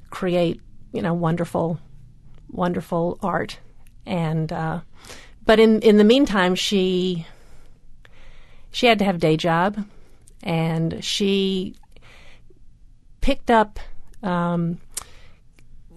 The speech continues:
work doing, helping to run conferences, um, many of them, uh, for financial organizations. And, uh, I actually had no idea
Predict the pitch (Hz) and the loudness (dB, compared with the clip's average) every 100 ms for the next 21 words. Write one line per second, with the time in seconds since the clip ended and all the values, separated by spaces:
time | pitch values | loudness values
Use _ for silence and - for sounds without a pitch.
0 | 196 - 196 233 220 - 180 233 233 226 | -6 0 6 6 6 -2 -2 4 6 6
1 | 220 214 220 214 233 226 214 202 196 196 | 6 2 0 0 2 2 2 2 2 0
2 | - 185 196 190 175 - - - - - | -4 -4 -4 -4 -8 -8 -6 -6 -8 -16
3 | - 262 180 170 165 165 170 165 - - | -20 -8 -4 -4 -4 -4 -6 -8 -14 -20
4 | - - - 180 190 196 202 190 175 175 | -20 -20 -6 0 4 4 4 2 0 0
5 | 170 170 170 185 - 165 165 165 - 170 | 0 0 -4 -6 -8 -6 -6 -8 -4 -2
6 | 165 - 165 165 160 - 160 156 - - | -2 -4 -4 -4 -4 -4 -2 -4 -8 -20
7 | - - - - 180 165 170 165 156 156 | -20 -20 -20 -8 -4 -2 -2 -2 -2 -4
8 | - 170 156 160 - 190 175 160 160 165 | -4 -6 -6 -8 -8 -6 -4 -4 -4 -4
9 | 160 156 156 - - - - - - - | -6 -6 -10 -16 -20 -20 -20 -20 -20 -2
10 | 196 220 226 202 - 175 180 170 170 165 | 2 4 4 2 -2 -2 -2 -2 0 0
11 | 165 160 165 196 185 160 160 | 0 0 0 0 0 0 -2